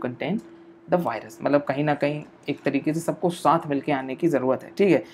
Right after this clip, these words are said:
जिस हिसाब से अगर बात करी जाए कि all over world की सारी चीज़ें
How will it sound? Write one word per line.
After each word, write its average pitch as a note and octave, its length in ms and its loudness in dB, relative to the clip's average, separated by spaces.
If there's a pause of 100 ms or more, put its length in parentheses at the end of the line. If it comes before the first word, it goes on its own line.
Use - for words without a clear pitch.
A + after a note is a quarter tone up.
(140)
जिस D3 120 0
हिसाब C3+ 220 2
से C#3+ 160 0
अगर C3 200 2
बात B2+ 240 -2
करी B2 220 -4
जाए B2+ 280 0 (400)
कि C3+ 440 2
all D3 220 6
over C#3 120 4
world C3+ 360 6
की C#3+ 180 6
सारी D#3 340 8
चीज़ें C#3+ 300 2